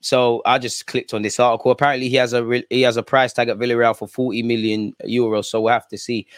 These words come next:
Apparently, Milan are also looking at Reiss Nelson, who's allegedly going to sign a new deal, and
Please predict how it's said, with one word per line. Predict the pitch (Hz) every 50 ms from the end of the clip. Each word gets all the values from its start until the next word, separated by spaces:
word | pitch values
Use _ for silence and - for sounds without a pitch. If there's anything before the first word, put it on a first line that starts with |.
| - - - -
Apparently, | - 104 - 165 190 165 151 151
Milan | 151 156 160 165 165 156
are | 151
also | 151 165 160 - - 160
looking | 156 160 156 - 160 147
at | 143 120
Reiss | 143 151 147 - -
Nelson, | 160 165 165 160 - - 139
who's | 139 135 123
allegedly | 131 131 135 139 135 120 131 131 131 117
going | - 139 139 123
to | - 120
sign | - - 127 123 123 123
a | 120
new | 120 120 120 117
deal, | 147 - 131 123 127 123 -
and | - 123 120 117